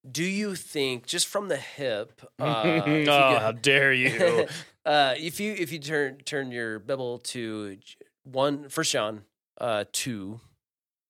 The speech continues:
Speaker 1: like, say, fifteen through seventeen. I guess I'm
Speaker 2: Fifteen through
Speaker 1: curious
Speaker 2: seventeen?
Speaker 1: if there's a, an over-application of
Speaker 2: 'Kay.
Speaker 1: this. And, and so, and the context is,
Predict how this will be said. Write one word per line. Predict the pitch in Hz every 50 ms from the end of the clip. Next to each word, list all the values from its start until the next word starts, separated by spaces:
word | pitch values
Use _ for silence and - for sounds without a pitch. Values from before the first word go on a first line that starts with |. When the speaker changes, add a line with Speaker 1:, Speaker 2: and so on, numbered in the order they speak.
| _ _ _ _ _ _ _ -
Speaker 1:
like, | 95 95
say, | - - 120 110
fifteen | - - 120 110 - 127 120 107
through | - 104
seventeen. | 95 - 107 101 101 - - 107 104 98 - _ - - - - -
I | 131
guess | 120 120 - 139
I'm | 123 113
Speaker 2:
Fifteen | 110
through | 117 104
Speaker 1:
curious | 101 110 113 - 175 165 156 110 113
Speaker 2:
seventeen? | - - _ _ _ _ _ -
Speaker 1:
if | 160 - -
there's | 151 160 170 170 160 139 147 - _
a, | 180 160 139 127 117 117 117 113 110 107 104 98 95 92 - _ _ _ _ _ _ _ _ _ _ _ _ _ _ _ _ _ - - -
an | 147 143 151 -
over-application | - 151 151 147 139 143 131 123 127 123 123 120 110 - - 107 98 - - - 92
of | 82 -
Speaker 2:
'Kay. | - 120
Speaker 1:
this. | 90 - - - - _
And, | - 160 165 160
and | 165 160 -
so, | - - 180 170 165 156
and | - 175 170 175
the | 170 165
context | 165 - 196 202 226 233 - 220 196 170 - -
is, | 143 123 120 110